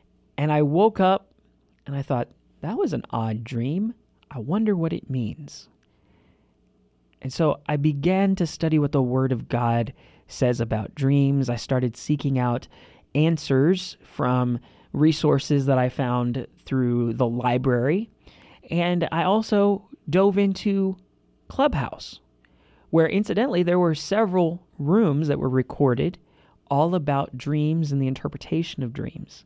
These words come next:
So I spent some time researching dreams and dream interpretation, and I came to figure out that the interpretation of dreams belongs to God. So if you have a dream,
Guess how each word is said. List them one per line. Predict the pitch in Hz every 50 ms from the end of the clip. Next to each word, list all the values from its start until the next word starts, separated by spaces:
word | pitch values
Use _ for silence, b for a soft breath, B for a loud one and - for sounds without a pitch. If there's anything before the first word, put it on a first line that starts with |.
| b b b b b b b b
So | - - 185
I | 175
spent | 185 - - - 240 254 -
some | - 226 208
time | - - 185 175 165 160 160 160 160 160 151 b b b b b -
researching | 160 160 180 196 180 - - 180 170 165 - - 175 165 156 147
dreams | 135 139 147 151 151 151 156 151 151 143 131
and | 123 123
dream | 113 135 143 151 156
interpretation, | 151 139 - 147 139 - 139 - - 135 123 120 - - 127 123 117 B B B B B B B
and | - 139
I | 139
came | - - - 214 220 247 262 247
to | 220 196
figure | 180 - - 180 156 147 143 139
out | 123 110 104 - - - _ _ b b b b b b b b b b b b b b _ _
that | - 147 165 160 156 - - _ _ _ _ _ _ _ _ _ _ _ _ _ _ _ _
the | - 139 156 160
interpretation | 156 151 143 - - 202 214 - - 175 151 - - 165 170 165 - - 160
of | 143 127 123
dreams | 131 139 139 143 147 139 127 123 117
belongs | - 131 123 120 113 113 117 117 110 -
to | - -
God. | 104 - 110 101 - - - - - - _ _ _ _ _ _ _ _ _ _ _ b b b b b b b b
So | - - 147 139 -
if | - 139 - -
you | 226 220
have | 175 190 202 208 208
a | 202 190
dream, | 143 123 123 123 131 147 151 127 117 113 - - 170